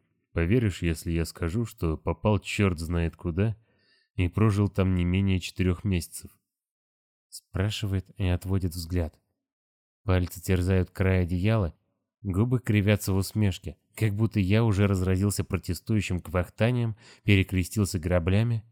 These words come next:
и упал в обморок. Верю ли я? Смотрю внимательнее и замечаю то, что должно было броситься мне в глаза сразу, не отвлекись я овсянкой. Он выглядит старше.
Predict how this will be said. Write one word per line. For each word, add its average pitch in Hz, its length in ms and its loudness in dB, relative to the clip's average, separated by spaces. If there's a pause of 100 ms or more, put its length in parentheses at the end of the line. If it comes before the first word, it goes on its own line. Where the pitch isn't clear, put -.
и 107 100 0
упал 98 400 2
в 90 80 0
обморок. 85 420 -4 (1200)
Верю 98 440 2
ли 92 120 2
я? 98 300 0 (800)
Смотрю 107 420 -2
внимательнее 85 760 -2 (320)
и 107 80 -2
замечаю 117 640 2
то, - 240 -4
что - 200 -6
должно 107 380 2
было 98 200 4
броситься 104 460 0
мне 95 160 2
в 90 60 -4
глаза 98 300 2
сразу, 101 460 0
не 82 140 -4
отвлекись 87 560 -6
я 92 120 0
овсянкой. 90 560 -4 (880)
Он 101 300 0 (240)
выглядит 98 680 2
старше. 92 600 0